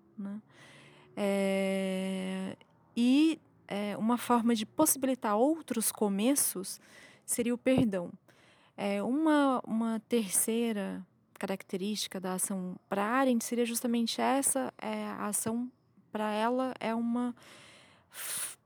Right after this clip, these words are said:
ela tá ligada à introdução de, é,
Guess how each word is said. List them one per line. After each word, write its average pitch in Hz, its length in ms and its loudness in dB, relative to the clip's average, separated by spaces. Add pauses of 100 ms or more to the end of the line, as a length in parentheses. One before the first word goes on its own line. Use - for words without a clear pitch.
(720)
ela 214 180 0
tá 247 240 2
ligada 262 1000 0
à 226 880 -4
introdução 247 1000 2
de, 240 440 0 (600)
é, 208 840 -6